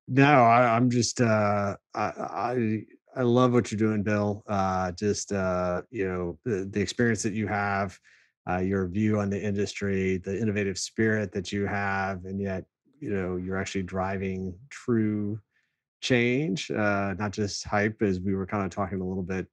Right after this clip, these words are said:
uh, before the, uh, the call. So,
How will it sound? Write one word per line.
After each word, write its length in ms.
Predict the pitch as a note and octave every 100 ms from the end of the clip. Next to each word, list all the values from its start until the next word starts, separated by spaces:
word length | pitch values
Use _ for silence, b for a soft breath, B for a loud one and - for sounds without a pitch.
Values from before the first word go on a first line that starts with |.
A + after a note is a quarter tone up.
| -
uh, 360 | F#2+ F2 E2+ E2+
before 480 | F2+ F2 G2+ G2
the, 340 | F2+ F#2 F2+ E2+ b b b b E2+
uh, 420 | F2 F2 F2 F2 F2
the 120 | F#2
call. 260 | G2 F2
So, 420 | E2+ G2 F#2 F2+